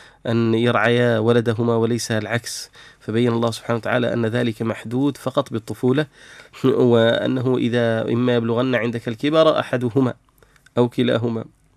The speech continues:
فلا تقل لهما أف. آه، فإذا يحتاج إلى تذكير ومجاهدة ومعاناة مع النفس الإنسانية. الحق الث-، إذن هذا هو الحق الثاني، وهو حق الوالدين. وقد قال النبي صلى الله عليه وآله وسلم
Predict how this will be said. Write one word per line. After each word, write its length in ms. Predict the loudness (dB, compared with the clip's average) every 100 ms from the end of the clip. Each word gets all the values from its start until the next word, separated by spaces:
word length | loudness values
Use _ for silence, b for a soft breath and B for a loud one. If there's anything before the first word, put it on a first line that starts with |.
| _ -20 B B B -4 -2
فلا 200 | 2 2
تقل 320 | 0 -4 -2
لهما 380 | -2 -2 -2 -4
أف. 220 | -8 -14 -18 -18 B B B B B -4
آه، 540 | 0 2 4 4 2
فإذا 300 | 0 0 2
يحتاج 460 | 2 0 -2 -2 0
إلى 140 | 0
تذكير 580 | -2 -6 -6 -4 0 0
ومجاهدة 720 | 0 0 -2 -2 -2 -2 -4 -2
ومعاناة 720 | -2 0 -2 -2 -2 -2 -6 -8
مع 240 | -10 -10 -10
النفس 340 | -10 -10 -10
الإنسانية. 760 | -10 -8 -12 -12 -14 -14 -16 -20 _ _ _ _ _ _ _ _ _ _ _ B B B B B B B -2
الحق 360 | 0 2 2 0
الث-، 160 | 0
إذن 240 | 2 2 2
هذا 280 | 2 2
هو 160 | 2 0
الحق 260 | -2 -4 -8
الثاني، 320 | -4 -2 -2
وهو 200 | -2 -4
حق 220 | -6 -4
الوالدين. 420 | 0 0 0 -2
وقد 180 | -2 -6
قال 280 | -4 -2 -2
النبي 340 | -4 -4 -4
صلى 240 | -4 -6 -6
الله 320 | -6 -6 -4
عليه 280 | -4 -6 -6
وآله 240 | -6 -6
وسلم 520 | -8 -8 -6 -6 -8